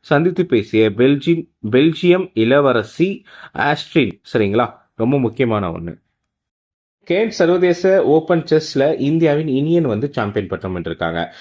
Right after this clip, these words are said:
பிரான்சில் நடைபெற்ற கேன் சர்வதேச ஓபன் செஸ் போட்டியில இந்தியாவின் கிராண்ட் மாஸ்டரான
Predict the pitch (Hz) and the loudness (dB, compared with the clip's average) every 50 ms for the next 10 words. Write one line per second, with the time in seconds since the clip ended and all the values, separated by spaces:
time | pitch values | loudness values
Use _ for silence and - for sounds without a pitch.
0 | - - _ - - 113 110 127 147 - 156 143 131 113 110 113 110 - 98 - | -20 -20 _ -6 -4 -4 -2 -4 -4 -4 -2 -2 0 0 0 -2 -2 -4 -6 -2
1 | 117 127 135 135 - 123 127 139 135 - 117 120 120 117 123 117 117 147 123 107 | -2 -2 -2 -2 -4 -4 -4 -4 -2 -2 0 0 2 2 2 0 0 0 0 0
2 | 107 107 - 131 107 - 107 104 - - 113 110 110 113 90 82 92 107 131 101 | 0 0 -2 -4 -4 -4 -6 -6 -4 -2 -2 0 0 -2 -4 -2 -2 -2 0 0
3 | 104 117 131 139 147 131 120 127 139 127 113 104 101 110 123 131 123 104 - - | -2 -2 -2 -2 -2 -2 -2 -2 -4 -6 -6 -6 -6 -4 -4 -4 -6 -6 -6 -8
4 | - 85 87 90 101 98 | -6 -6 -4 -4 -6 -6